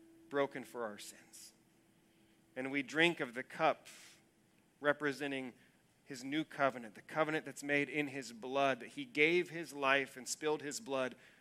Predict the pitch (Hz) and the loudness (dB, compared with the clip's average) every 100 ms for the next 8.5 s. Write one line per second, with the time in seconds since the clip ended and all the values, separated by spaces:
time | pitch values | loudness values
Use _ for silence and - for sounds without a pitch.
0 | _ _ - - 131 135 127 156 170 156 | _ _ -14 -10 -8 -6 2 2 2 -2
1 | 147 135 139 127 135 127 123 120 110 139 | -4 -6 -6 -2 -2 -2 -6 -8 -6 -4
2 | 143 139 135 131 120 117 127 131 110 117 | -2 -2 -2 -2 -4 -2 0 0 -6 -20
3 | - 101 - - _ _ _ _ _ _ | -18 -16 -16 -18 _ _ _ _ _ _
4 | _ _ _ _ _ - 160 185 233 208 | _ _ _ _ _ 2 6 6 4 0
5 | 170 170 180 170 - - 175 160 120 113 | 6 8 6 0 -8 -4 -2 -2 -2 -6
6 | 131 _ _ _ _ _ _ _ - - | -8 _ _ _ _ _ _ _ -20 -20
7 | - 147 147 143 147 135 - 156 131 135 | -20 -10 -6 0 2 0 0 -4 -4 -6
8 | 165 147 135 131 | -2 0 0 -2